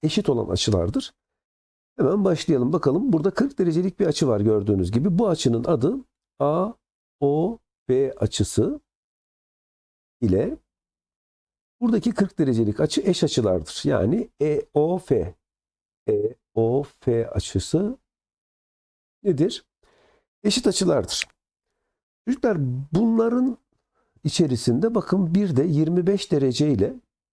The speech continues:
on beş derecenin toplamı kırk derece olduğu için kırk dereceye,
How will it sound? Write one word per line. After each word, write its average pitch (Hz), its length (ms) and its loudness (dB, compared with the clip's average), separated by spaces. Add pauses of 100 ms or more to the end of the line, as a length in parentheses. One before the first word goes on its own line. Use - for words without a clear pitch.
(680)
on 220 200 2
beş 196 200 0
derecenin 139 400 2
toplamı 160 640 0
kırk - 260 -4
derece 139 260 2
olduğu 127 300 2
için 139 240 0
kırk - 280 -4
dereceye, 135 540 0